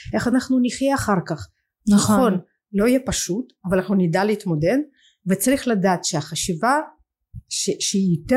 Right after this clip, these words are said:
Speaker 1: גמישה ויותר מאפשרת, היא נותנת לנו גם לפתרון אחר כך. וש-,
Speaker 2: למשל?
Speaker 1: עבר-, עברנו קורונה,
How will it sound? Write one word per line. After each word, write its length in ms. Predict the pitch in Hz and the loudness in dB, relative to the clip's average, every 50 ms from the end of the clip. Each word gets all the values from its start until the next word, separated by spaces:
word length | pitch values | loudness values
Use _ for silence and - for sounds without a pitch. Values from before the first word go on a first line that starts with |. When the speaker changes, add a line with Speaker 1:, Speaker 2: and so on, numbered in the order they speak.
| 269 240 | 2 2
Speaker 1:
גמישה 380 | 254 247 226 208 - - 160 147 147 147 | 2 2 2 0 -2 -2 -2 -2 0 -2
ויותר 440 | 156 160 165 156 - - 247 262 285 | -2 -4 -4 -6 -4 -2 0 0 2
מאפשרת, 580 | 254 262 220 - - - 185 180 - 233 226 - - - - _ _ _ _ _ | 2 2 0 0 -2 -2 0 0 0 0 -2 -4 -12 -18 -20 _ _ _ _ _
היא 100 | 240 247 | 2 4
נותנת 360 | 254 262 254 240 240 247 233 247 | 4 4 2 0 0 0 0 0
לנו 200 | 226 220 214 180 | 0 0 2 2
גם 180 | 185 185 196 | 2 2 2
לפתרון 500 | 208 202 208 - - - 160 165 170 170 | 0 0 -4 -6 -2 -2 0 0 0 0
אחר 300 | 175 - - - 135 147 151 | -2 -2 0 -2 -2 -2 -2
כך. 180 | - - - - _ _ - - - _ 190 | -8 -16 -20 -20 _ _ -20 -20 -8 _ -2
וש-, 180 | 165 147 - 226 - - - _ - - - _ _ _ _ _ _ _ _ _ - - - _ _ - | 0 2 2 0 0 0 -6 _ -18 -18 -18 _ _ _ _ _ _ _ _ _ -20 -20 -20 _ _ 0
Speaker 2:
למשל? 320 | 214 214 202 208 208 220 | 2 2 2 2 2 0
Speaker 1:
עבר-, 260 | 220 226 247 262 285 208 - | 0 0 0 0 -2 -2 -4
עברנו 440 | 220 185 202 214 240 247 254 240 233 | -4 -2 -2 -2 0 0 0 0 0
קורונה, 480 | - 202 175 170 156 160 165 160 165 | -2 0 0 0 0 0 -2 -4 -8